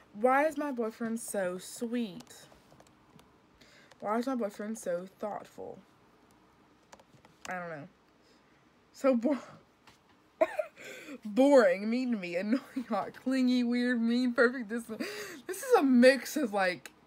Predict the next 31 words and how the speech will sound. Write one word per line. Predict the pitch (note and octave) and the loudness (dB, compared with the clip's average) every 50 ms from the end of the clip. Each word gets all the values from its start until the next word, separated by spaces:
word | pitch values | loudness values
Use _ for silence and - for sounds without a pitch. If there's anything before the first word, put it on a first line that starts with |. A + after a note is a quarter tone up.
| _ _ _ _ _ _ _ _ _ _ _ _ _ _ _ - | _ _ _ _ _ _ _ _ _ _ _ _ _ _ _ -6
the | A3+ | -6
worst | A3 G#3 G3 G3 A3 A3+ A3+ C4 C#4 - - | -4 -4 -6 -2 0 4 4 4 2 0 -8
<laughs> | |
kinds | - - - G#4 G#4 C#4 D#4 | -10 -2 0 0 0 0 -2
of | - - - - | -6 -8 -8 -4
relationships | G4+ C#4+ A3+ G#3 A3 C#4+ C#4 - - C4+ B3 D4+ D#4 C4+ - - - - - - - | -2 -2 0 2 0 0 -2 -4 -12 -12 -10 -10 -10 -10 -12 -16 -18 -20 -20 -12 -12
to | A3 | -10
be | F#3+ G3 G#3 G3 F3 D#3 | -8 -8 -8 -8 -8 -10
in. | D3+ E3 F3 F3 - - A3+ A#3+ A#3 A3+ G#3 - - - - - - - - - _ _ - _ - - _ - - _ _ _ - - - | -10 -12 -16 -18 -18 -20 -20 -20 -20 -20 -20 -20 -20 -20 -20 -20 -20 -20 -20 -20 _ _ -20 _ -20 -20 _ -20 -20 _ _ _ -20 -18 -6
Can | - A#3 | -4 -2
you | B3 C4 | -2 2
die | A#3 A#3+ A3+ A#3+ B3+ | 2 2 2 2 0
from | - - C#4 A#3 G#3+ | -2 -4 -6 -4 -4
eating | D3 G3+ G#3 G#3 G#3+ G#3 | -6 -8 -8 -8 -10 -10
too | - - G3+ F#3 | -12 -14 -14 -12
much | E3+ E3+ E3+ F#3+ - - - - - - - - | -10 -8 -10 -10 -10 -16 -20 -20 -20 -20 -18 -14
sugar? | - - C3+ - - G2 - - - - _ _ _ _ _ - - _ _ - | -14 -12 -12 -12 -14 -14 -14 -16 -20 -20 _ _ _ _ _ -20 -20 _ _ -4
I | - F3+ | -2 -2
already | F#3 F#3 F3+ F3 | 0 0 -2 -4
know | F3+ F3 E3+ E3+ | -6 -4 -4 -4
that | E3 E3 D3 G#2 | -4 -4 -6 -8
answer. | D3+ E3 D#3+ - D#3 D3 - - - - - | -8 -12 -14 -14 -14 -16 -16 -16 -18 -20 -16
The | F3+ | -14
answer | F3+ F3 F3 E3 - D#3+ D#3+ | -12 -12 -12 -12 -10 -10 -10
is | D#3+ D#3 | -8 -8
yes. | D#3+ C#3+ C3+ - - - - - _ _ _ _ _ _ _ _ _ _ _ _ _ - - _ _ _ _ _ | -8 -8 -8 -10 -14 -16 -20 -20 _ _ _ _ _ _ _ _ _ _ _ _ _ -20 -20 _ _ _ _ _
It's | - - | -14 -6
eating | F#3 A3+ A#3 A#3 A#3 | -6 -4 -2 -2 -4
too | - B3+ A3+ | -4 -4 -6
much | A3 A#3 - | -6 -6 -10
of... | G3+ | -12